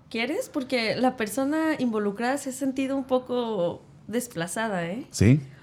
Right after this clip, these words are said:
Speaker 1: Muy poquito. Sí me dijo como, "Oye, por-, pero, pero Yamba era nuestro, ¿no?"
Speaker 2: Pues no. Sí y no. Ok, estábamos una vez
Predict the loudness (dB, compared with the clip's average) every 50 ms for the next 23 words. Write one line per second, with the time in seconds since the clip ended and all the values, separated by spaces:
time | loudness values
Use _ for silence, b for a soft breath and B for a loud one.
0 | B B B -6 -6 -4 -4 -2 -2 -2 -2 -2 -4 -6 -4 -4 -4 -2 -2 -2
1 | -2 -2 -4 -4 -4 -4 -2 -4 -4 -2 -2 -4 -4 -6 -6 -4 -4 -4 -4 -4
2 | -6 -8 -6 -4 -2 0 0 0 -2 -6 -8 -8 -6 -4 -4 -2 -4 -4 -6 -4
3 | -2 -2 0 0 0 0 0 0 -2 -2 -4 -4 -4 -4 -4 -4 -4 -6 -6 -6
4 | -8 -8 -12 -20 -20 -20 -20 -20 -20 -20 -20 -20 -8 6 12 12 12 12 12 12
5 | 12 12 12 12 12 10 6 0 -8 -20 -20 -20 -20 -20 -20 -20 -20 -20 -20 -20
6 | B B B B B B B B B B B B B B B B B B B B
7 | -20 -20 -20 -20 -16 -14 -8 -4 6 10 10 10 12 12 12 12 10 6 2 B
8 | B B B B B B 8 10 8 8 6 B B B B B B 4 4 6
9 | 8 6 6 6 6 8 8 8 8 8 6 4 0 -8 -12 -14